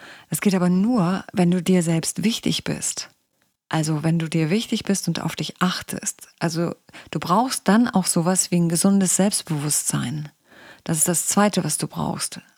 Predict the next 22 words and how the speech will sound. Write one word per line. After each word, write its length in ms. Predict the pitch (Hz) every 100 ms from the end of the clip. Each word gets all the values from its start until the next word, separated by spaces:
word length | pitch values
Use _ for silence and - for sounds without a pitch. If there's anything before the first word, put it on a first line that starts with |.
| _ _
um 140 | 165
vorzubeugen. 920 | 151 156 151 - 147 151 113 - 165 - _ _ - - - - _ _ _ _ -
Für 120 | 175
Burnout 560 | 202 240 247 160 156 151
sind 240 | - 165
vor 240 | - 160 180
allem 160 | 196
Menschen 320 | 190 202 -
anfällig, 680 | 185 180 180 175 160 170 - - -
die 260 | 170 160 165
ihr 320 | 160 160 156
Selbstbewusstsein 920 | 180 190 170 160 160 - - 160 165
überwiegend 680 | - 180 170 165 160 160 - - - - - - _
aus 320 | 160 156 160 -
ihrer 360 | 165 151 143
Rolle 360 | 175 196 160 156
im 120 | 165
Beruf 480 | 160 190 185 - -
oder 260 | 147 147
im 80 | 147
Privatleben 640 | - 147 151 170 143 131 135
ziehen. 460 | - - 156 165